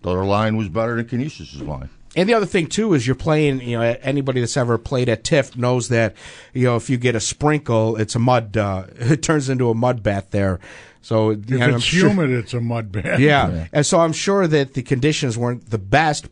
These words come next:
Speaker 2: but you still have to go out and play. So now, all right, if you're Canisius, they're like, "All right, we got that loss, uh, out of the way.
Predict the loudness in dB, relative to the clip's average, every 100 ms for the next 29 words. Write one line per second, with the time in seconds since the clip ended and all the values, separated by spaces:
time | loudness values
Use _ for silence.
0 | 0 0 0 -4 0 0 0 0 2 2
1 | -2 0 0 0 -4 -20 -20 -6 0 2
2 | 4 2 2 2 2 -2 -12 -2 2 4
3 | 2 0 -4 -2 -2 -6 -6 0 0 2
4 | 2 2 2 0 0 2 2 2 2 2
5 | 0 0 0 2 2 0 2 2 2 -2
6 | -8 -14 -10 -10 -12 -18 -18 -6 0 2
7 | 2 0 0 2 2 2 -2